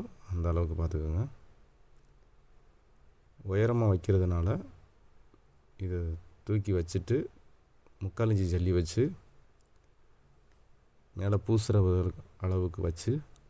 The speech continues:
காங்கிரீட்டை போட்டு விட்டுறணும். இப்ப மட்டமா இருந்தாலும் நம்ம காங்கிரீட்டு போட்டோம்னா கொஞ்சம் பிடிமானம் அதிகமா இருக்கும். இப்ப நான் வச்சுட்டேன். சுத்தி லைட்டா காங்கிரீட்டை போட்டு விட்டுறணும்.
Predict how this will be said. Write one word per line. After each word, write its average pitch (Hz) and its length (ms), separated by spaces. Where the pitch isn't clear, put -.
காங்கிரீட்டை 95 440
போட்டு 87 240
விட்டுறணும். 82 360
இப்ப - 200
மட்டமா 92 380
இருந்தாலும் 107 440
நம்ம 87 220
காங்கிரீட்டு 113 460
போட்டோம்னா 104 420
கொஞ்சம் 92 260
பிடிமானம் 98 400
அதிகமா 85 280
இருக்கும். 82 280
இப்ப - 200
நான் 87 120
வச்சுட்டேன். 95 400
சுத்தி 113 320
லைட்டா 95 360
காங்கிரீட்டை 90 440
போட்டு 85 240
விட்டுறணும். - 340